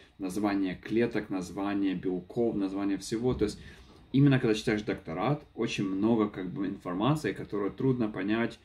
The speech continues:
как она работает, потому что тема действительно очень сложная. И вот это видео, то, что я хочу сказать, если у вас есть знакомые, родные, или вы сами, а, заболели раком, и, и вы только вот сейчас вот,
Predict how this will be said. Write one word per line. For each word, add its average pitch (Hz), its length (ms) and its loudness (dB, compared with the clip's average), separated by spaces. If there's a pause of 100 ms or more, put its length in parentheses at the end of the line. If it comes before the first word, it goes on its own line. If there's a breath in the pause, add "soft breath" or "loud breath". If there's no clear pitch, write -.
(160 soft breath)
как 92 180 -8
она 110 140 2
работает, 107 260 2
потому 85 180 -8
что - 100 -16
тема 120 180 4
действительно 101 540 -4
очень 92 220 -6
сложная. 90 580 -6 (600 loud breath)
И 113 120 0
вот 127 160 4
это - 120 0
видео, 135 220 6
то, 113 80 -2
что - 140 -6
я 110 60 -6
хочу 117 120 -4
сказать, 92 300 -6
если 98 180 -2
у 113 60 0
вас 117 260 -2
есть 107 220 2
знакомые, 92 580 -4
родные, 90 680 -2
или 92 420 0
вы 92 180 0
сами, 95 580 -2 (340 loud breath)
а, 87 680 -4 (400)
заболели 95 600 0
раком, 90 500 -4
и, 90 120 -2
и - 240 -6
вы 98 160 -2
только 117 460 2
вот 92 160 -2
сейчас 101 300 -6
вот, 90 160 -6